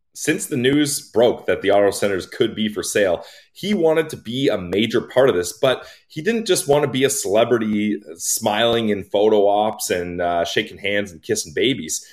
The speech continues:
He had a full plan of what he wanted to do and how he wanted to be a part of this ownership group, not just as a celebrity, but as someone that's actually involved with the operations and engaging with fans,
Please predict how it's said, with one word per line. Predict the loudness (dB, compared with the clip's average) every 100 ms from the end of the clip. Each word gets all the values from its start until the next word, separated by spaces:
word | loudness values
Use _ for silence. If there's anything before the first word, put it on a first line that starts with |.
| _
He | _ -4 -4
had | -4 -2 -2
a |
full | -4 -6 2 4 4 -2 -8 -8
plan | -2 0 0 -2
of | -4 0
what | 0 0
he | -4 -6
wanted | -2 -2 -2 -4
to |
do | -8 0 2 2 -4 -12 _
and | -8 -6
how | -6 -6 0 0 -2
he | -6
wanted | -2 0 0 -4
to | -6
be | -2 -2
a |
part | -2 0 2 2
of |
this | 0 0
ownership | 2 0 0 -2 -4 -2
group, | -2 -2 -6 -20 -8
not | -6 -6 -4
just | -2 0
as | 0 0
a |
celebrity, | -2 0 2 2 2 0 -4 -8 _ _
but | 0 0 -4 -4
as | -2 2
someone | 2 2 2
that's | 0 -2
actually | -4 -6 -4 -4 -2
involved | -2 -2 2 4 4 2
with | -4
the | 0
operations | 2 2 0 0 0 -2 -8 -8 -8 -6
and | -6
engaging | -6 -4 -4 -2 0
with | -2 -2
fans, | -4 0 0 -2